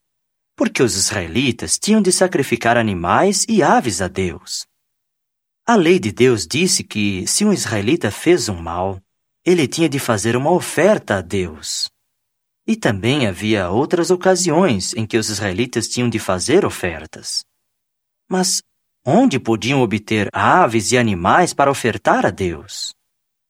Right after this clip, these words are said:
Alguns israelitas tinham aves e animais. Podiam oferecer estes. Muitos, porém, não possuíam animais ou aves. E outros moravam longe de Jerusalém,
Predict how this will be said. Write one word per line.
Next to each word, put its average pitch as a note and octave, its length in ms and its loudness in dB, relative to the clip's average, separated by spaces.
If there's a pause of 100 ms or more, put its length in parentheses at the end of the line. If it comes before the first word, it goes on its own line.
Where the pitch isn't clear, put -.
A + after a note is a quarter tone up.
(840)
Alguns F3+ 520 2
israelitas G2 840 -4
tinham D3+ 400 2
aves A#2+ 360 0
e B2+ 40 0
animais. F#2+ 720 -4 (640)
Podiam F#2 380 -4
oferecer C#3+ 720 2
estes. - 640 -6 (840)
Muitos, A3 340 2
porém, F2+ 600 -4 (200)
não C#3 160 -2
possuíam G3 640 2
animais G2 520 0
ou F2+ 120 -4
aves. - 600 -2 (640)
E F2 120 -10
outros A#2+ 420 2
moravam G2+ 520 2
longe A#2 480 2
de F#2+ 100 -2
Jerusalém, G2 720 -2